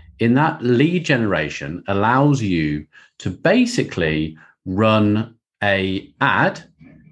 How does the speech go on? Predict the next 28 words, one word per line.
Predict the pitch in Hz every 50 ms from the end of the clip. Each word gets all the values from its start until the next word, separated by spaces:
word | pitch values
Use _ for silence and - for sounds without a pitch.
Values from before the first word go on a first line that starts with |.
| - _ _ - -
where | - 104 107 95
you | 95 92 98 117 139 143
want | 139 143 135 120
to | - 123
get | 107 104 -
someone | - - - 117 117 113 110 104 104 98
to, | - - 104 98 98 95 95 92 95 - - - _ _ _ _ -
um, | 95 92 90 87 85 85 87 82 73
download | - 104 101 107 110 107 107 110 113 117 113
something | - - 131 135 - - 156 170 180 - -
or | - 95 95 92 90
inquire | 92 87 78 - - - 95 107 113 107 107 107 104
for | - - - -
your | 104 95 90
service, | 90 - - 120 120 123 127 123 151 170 175 147 143 - - - - - - - _ _ _
whatever | - 101 117 127 143 151 143 147
it | 143
might | 139 135 123 120 - 85
be, | - 104 87
you're | 85 80 82 98 110 123 135 135 123
wanting | 113 113 117 117 110 113 117 117
that | 117 117 117 -
person | - 92 85 - - 87
to | 82 -
fill | - - - - - 107 101 98
in | 90 90
a | 90 90
form. | - - - 85 69 58 58 -